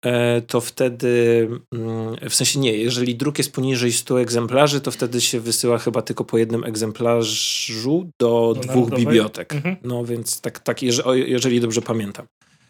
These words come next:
Speaker 1: E, ale kwestia jest taka, że, e, t-, to mogłoby rozwiązać też wiele problemów. Te z-, z-, zakup komiksów przez biblioteki.
Speaker 2: Mhm.
Speaker 1: Nam by to pomogło,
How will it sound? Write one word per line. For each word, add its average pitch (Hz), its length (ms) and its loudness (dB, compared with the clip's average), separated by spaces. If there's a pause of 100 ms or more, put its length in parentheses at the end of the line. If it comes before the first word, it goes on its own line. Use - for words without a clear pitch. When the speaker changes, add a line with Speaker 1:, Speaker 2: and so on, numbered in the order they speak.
(180)
Speaker 1:
E, 110 260 -2
ale 123 220 2
kwestia 147 300 -2
jest 143 120 0
taka, 165 200 0
że, 151 120 2 (920)
e, 127 360 0 (280)
t-, - 80 -8 (180)
to 160 60 4
mogłoby 156 420 4
rozwiązać 165 580 4
też 151 160 0
wiele 151 220 4
problemów. 147 560 0 (140)
Te 120 100 0
z-, 113 60 0
z-, 120 400 0
zakup 135 380 2
komiksów 123 460 -2
przez 120 180 -4
biblioteki. 120 600 -4 (180)
Speaker 2:
Mhm. 135 180 -2
Speaker 1:
Nam 160 180 8
by 202 100 8
to 196 120 2
pomogło, 165 680 2